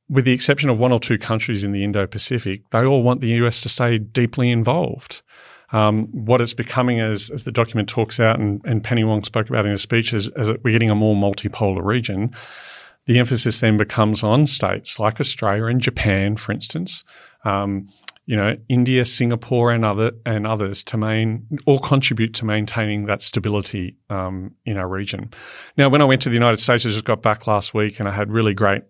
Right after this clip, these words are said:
um, access across the board in, in Washington, D C. I was wondering how they were gonna, first of all, respond to that statement. And largely speaking, well, everyone said to me that they agreed with it. And some of them actually said to me,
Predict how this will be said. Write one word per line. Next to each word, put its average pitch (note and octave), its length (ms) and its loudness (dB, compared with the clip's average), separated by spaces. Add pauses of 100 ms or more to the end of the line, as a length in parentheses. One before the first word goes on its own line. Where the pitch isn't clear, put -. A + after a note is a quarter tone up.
(120)
um, G2 380 0
access - 400 -2
across - 240 -4
the G2+ 100 -6
board G2+ 260 0
in, G2 240 -2
in G#2 120 -2
Washington, G2 460 -4
D F#2+ 180 -2
C. G#2 420 -2 (640)
I A2+ 80 0
was A2+ 160 2
wondering B2 240 2
how B2+ 180 0
they C3 140 2
were A#2 160 2
gonna, G2+ 320 -2 (260)
first A#2+ 240 2
of A#2+ 60 4
all, A#2 80 6
respond B2 600 2
to A#2 440 -2
that B2 260 -2 (160)
statement. C#3 480 -4 (460)
And B2 360 2 (300)
largely C#3 400 0
speaking, C3 480 -2 (180)
well, A#2 280 -2 (200)
everyone C#3+ 440 4
said A2+ 240 0
to A2+ 100 -6
me G#2 140 -2
that G2 100 -10
they G2+ 160 0
agreed G#2+ 320 -2
with G2+ 140 -4
it. - 160 -6 (560)
And B2+ 200 2
some C#3+ 160 2
of C#3+ 40 2
them B2 100 2
actually B2+ 280 -2
said A#2+ 240 -2
to A#2+ 60 -4
me, A#2+ 280 -2